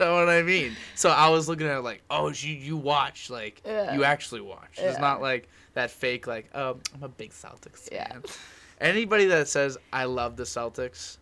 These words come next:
Speaker 1: is, like, not actually
Speaker 2: Take it with a
Speaker 1: watching.
Speaker 2: grain of
Speaker 1: <laughs>
Speaker 2: salt,
Speaker 1: Yeah, like
Speaker 2: basically. I actually have a question about that, though,
Speaker 1: Ah, yeah, yeah,
Speaker 2: because
Speaker 1: yeah.
Speaker 2: J J Redick.
Speaker 1: Yeah.
Speaker 2: My,
Speaker 1: I
Speaker 2: my brother put me on to that.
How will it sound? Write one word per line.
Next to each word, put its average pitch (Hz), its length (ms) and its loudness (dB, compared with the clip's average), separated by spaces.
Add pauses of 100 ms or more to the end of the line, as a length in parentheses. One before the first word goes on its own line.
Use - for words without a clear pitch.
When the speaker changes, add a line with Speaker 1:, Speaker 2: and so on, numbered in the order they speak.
(960)
Speaker 1:
is, 123 180 -10
like, 101 380 -12 (680)
not 117 300 -10
actually 277 220 -2
Speaker 2:
Take 247 100 -2
it 214 40 0
with 196 100 0
a - 100 -4
Speaker 1:
watching. 170 40 -10
Speaker 2:
grain 160 220 -8
of 175 60 -12
Speaker 1:
<laughs> 247 100 -2
Speaker 2:
salt, - 120 -2
Speaker 1:
Yeah, 226 60 4 (180)
like - 100 -6
Speaker 2:
basically. 175 840 -6
I 202 100 6
actually 247 220 0
have 269 120 2
a - 60 -6
question 220 340 -6
about 160 240 -8
that, 160 200 -6
though, 165 300 -8 (140)
Speaker 1:
Ah, 311 240 -2
yeah, 185 120 -2
yeah, 175 160 -4
Speaker 2:
because 165 180 -10
Speaker 1:
yeah. 165 160 -12 (800)
Speaker 2:
J 214 180 -2
J 262 180 0
Redick. 226 380 -2 (880)
Speaker 1:
Yeah. 143 320 -8 (480)
Speaker 2:
My, 156 140 4
Speaker 1:
I 202 140 -2 (120)
Speaker 2:
my 214 120 2
brother 269 380 4
put 226 180 -4
me 190 120 -2
on 180 240 -2
to - 140 -10
that. 160 360 -4